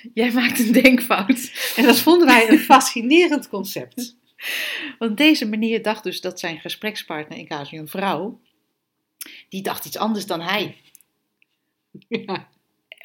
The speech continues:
Speaker 1: En zij dacht niet goed. <laughs> "Jij maakt een denkfout." En ik vond het zo prachtig, de stelligheid waarmee deze man,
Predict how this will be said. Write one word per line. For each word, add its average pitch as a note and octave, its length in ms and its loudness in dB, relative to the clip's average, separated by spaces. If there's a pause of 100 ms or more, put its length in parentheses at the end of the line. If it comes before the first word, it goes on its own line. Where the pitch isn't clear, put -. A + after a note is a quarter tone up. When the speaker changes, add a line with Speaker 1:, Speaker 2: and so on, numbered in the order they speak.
Speaker 1:
En G#3+ 160 2
zij A3 200 8
dacht G3 220 2
niet F3 160 -6
goed. - 380 -4 (640)
<laughs> B3+ 260 2
"Jij - 160 4
maakt A3+ 240 4
een F#3 120 -4
denkfout." A3 800 -2
En C4+ 140 4
ik C#4 100 2
vond D4 140 -2
het C#4+ 120 -2
zo D#4+ 240 0
prachtig, D#4+ 460 -2
de G#3 100 -4
stelligheid A3 1040 -2 (260)
waarmee A3+ 540 0
deze A#3+ 420 -2
man, G3+ 400 -2